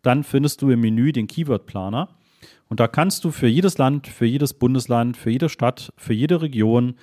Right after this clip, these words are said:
kannst du nach bestimmten Begriffen suchen. Und wenn du dort erstmal Begriffe eingibst, die sich rund um dein Angebot drehen,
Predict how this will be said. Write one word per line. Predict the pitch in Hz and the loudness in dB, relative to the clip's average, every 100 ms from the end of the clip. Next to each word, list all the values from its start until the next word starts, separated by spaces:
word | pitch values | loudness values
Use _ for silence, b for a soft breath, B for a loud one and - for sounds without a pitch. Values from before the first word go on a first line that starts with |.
| b b b b | b b b b
kannst | - 131 - - | -2 0 -2 -2
du | 147 | -2
nach | 123 123 131 | 2 2 0
bestimmten | - 120 151 170 160 | -6 -4 -2 -2 -2
Begriffen | 117 104 131 - | -2 0 0 0
suchen. | 113 98 113 175 - _ _ _ - | -4 -2 -4 -4 -6 _ _ _ -10
Und | 113 | -2
wenn | 120 | 0
du | 143 | 2
dort | 117 120 143 - | 2 4 2 0
erstmal | 135 135 - 113 | -6 -6 -2 -2
Begriffe | 104 123 123 - | -2 -4 -4 -4
eingibst, | 123 160 135 - - | 0 2 2 0 -4
die | 120 | -4
sich | 113 110 | -4 -2
rund | 101 151 170 | 0 0 0
um | 123 | 0
dein | 113 - | 0 -2
Angebot | 127 156 110 101 - - | -2 0 0 -2 -6 -6
drehen, | 98 101 156 | -4 -2 -2